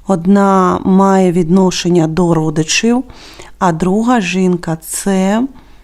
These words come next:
ваша знайома. Через велику заздрість намагаються вибити почву з-під ваших ніг. І ця жінка,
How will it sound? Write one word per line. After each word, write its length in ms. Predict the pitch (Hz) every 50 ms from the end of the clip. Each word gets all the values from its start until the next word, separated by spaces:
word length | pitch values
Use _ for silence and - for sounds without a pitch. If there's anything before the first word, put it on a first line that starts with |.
| - - - - - - - - - - - - - - - - - - - - -
ваша 560 | - 180 170 170 208 202 175 - - - 196
знайома. 960 | 185 175 - 202 196 190 190 170 196 202 208 208 196 190 180 170 175 170 175 185 - - - - _ - - - _ - - - - - - - - - - -
Через 460 | - - 214 202 190 196 190 - -
велику 560 | 180 185 185 175 175 226 262 262 - - 269
заздрість 920 | 226 208 190 220 196 180 180 170 170 - 180 170 175 170 - - - - - - - - - - -
намагаються 800 | 190 190 190 190 185 175 180 190 208 233 240 233 233 - - 170
вибити 500 | 165 170 196 180 165 190 185 190 - 190
почву 520 | 185 - 190 196 202 202 - - 277 277
з-під 320 | - - - - 196 160 165
ваших 520 | 156 156 151 160 - - - 170 - -
ніг. 540 | 208 208 202 190 170 160 - - - - - - - - - - - - - - - - - - - - - - - _ _ - - - - - - - - - - - - - - - - - - - - - - - - - - - - _ _ _ _ - - - - _ - - - _ _ - - - -
І 100 | - 220
ця 280 | 214 - - 214 208 208
жінка, 880 | 190 175 180 202 214 240 262 285 302 294 - - 214 190 185 185 180